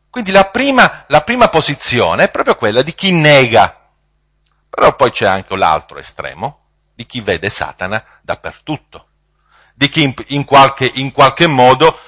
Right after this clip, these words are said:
no, interpreta ogni malefatto, ogni difficoltà, ogni criticità della vita quotidiana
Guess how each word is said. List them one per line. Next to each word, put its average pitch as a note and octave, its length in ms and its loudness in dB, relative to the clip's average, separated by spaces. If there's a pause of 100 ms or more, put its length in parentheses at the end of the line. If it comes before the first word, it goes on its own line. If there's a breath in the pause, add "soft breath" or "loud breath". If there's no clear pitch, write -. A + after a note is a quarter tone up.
no, C#3 320 4
interpreta D3 1080 2
ogni C#3 300 2
malefatto, C3+ 680 2
ogni C#3 220 0
difficoltà, B2+ 800 2
ogni C#3 280 -2
criticità D3+ 760 0
della A2 240 2
vita B2 280 -4
quotidiana B2 600 0